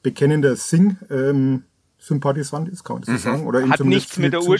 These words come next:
Speaker 3: ursprünglichen Vereinszugehörigkeit
Speaker 1: <laughs> Nein,
Speaker 3: zu tun?
Speaker 1: nein. Aber er war dann auch, äh, auch gesagt, dass es momentan halt, also er würde so einem Spieler halt ein bisschen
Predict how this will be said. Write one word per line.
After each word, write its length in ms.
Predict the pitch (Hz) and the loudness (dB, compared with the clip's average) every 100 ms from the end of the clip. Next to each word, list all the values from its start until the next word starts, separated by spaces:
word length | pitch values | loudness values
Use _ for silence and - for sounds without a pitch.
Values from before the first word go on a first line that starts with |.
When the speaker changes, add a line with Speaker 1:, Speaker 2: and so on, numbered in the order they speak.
| 151 | 2
Speaker 3:
ursprünglichen 380 | 147 160 147 156 | 0 -2 -6 -6
Vereinszugehörigkeit 1120 | 147 147 254 - 233 214 214 220 - - 127 | -4 -4 -8 -14 -10 -8 -8 -10 -10 -8 -6
Speaker 1:
<laughs> 280 | - 165 - | 2 2 4
Nein, 180 | 170 - 143 | 2 2 2
Speaker 3:
zu 240 | 147 147 | 2 4
tun? 120 | 135 | 4
Speaker 1:
nein. 480 | 92 107 131 127 117 - - - - - - - - - | 2 -2 0 0 0 -6 -18 -18 -18 -20 -20 -20 -20 -8
Aber 180 | 120 135 | 0 2
er 140 | 131 | 4
war 120 | 139 | 4
dann 140 | 143 151 | 4 2
auch, 300 | 135 143 - | 2 0 0
äh, 340 | 131 131 127 120 - - - | 0 2 2 -2 -6 -20 -10
auch 220 | 135 139 | -6 -6
gesagt, 300 | - 139 - | -4 -4 -2
dass 120 | 127 | -6
es 80 | 110 | -4
momentan 480 | 123 127 113 110 120 | 0 0 0 -2 -2
halt, 220 | 123 107 | -2 -4
also 180 | 104 127 | -6 -4
er 220 | 107 95 - _ _ | -2 -4 -10 _ _
würde 200 | 120 135 | 0 2
so 100 | 139 | 4
einem 100 | 131 | 2
Spieler 280 | - 139 131 | 2 2 2
halt 160 | 127 117 | 2 -2
ein 60 | |
bisschen 440 | - 120 120 110 | -6 -4 -2 -2